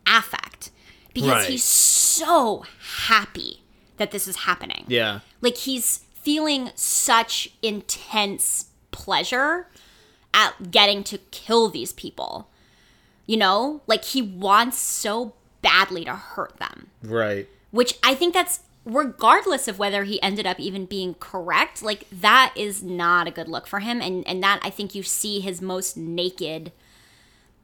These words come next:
Speaker 1: just sort of, like, true destructiveness and cruelty.
Speaker 2: Right.
Speaker 1: Like, he really thinks that because they were, like, I mean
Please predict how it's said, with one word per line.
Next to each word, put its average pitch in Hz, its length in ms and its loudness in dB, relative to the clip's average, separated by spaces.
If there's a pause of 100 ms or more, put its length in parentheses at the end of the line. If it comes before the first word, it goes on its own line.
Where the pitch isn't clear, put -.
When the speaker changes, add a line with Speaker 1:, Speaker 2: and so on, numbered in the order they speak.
(140)
Speaker 1:
just - 260 -6
sort 208 180 -4
of, 190 120 -8
like, 135 300 -6 (300)
true 220 920 -4 (100)
destructiveness 180 1120 -4
and 151 160 -10
cruelty. - 680 -8
Speaker 2:
Right. 113 440 2 (160)
Speaker 1:
Like, 226 200 0 (120)
he 285 300 0
really 233 400 -2
thinks 196 380 -8
that 202 140 -6
because 196 460 -4
they 208 140 -2
were, 196 160 -4
like, 175 260 -6 (540)
I 262 80 2
mean 285 340 0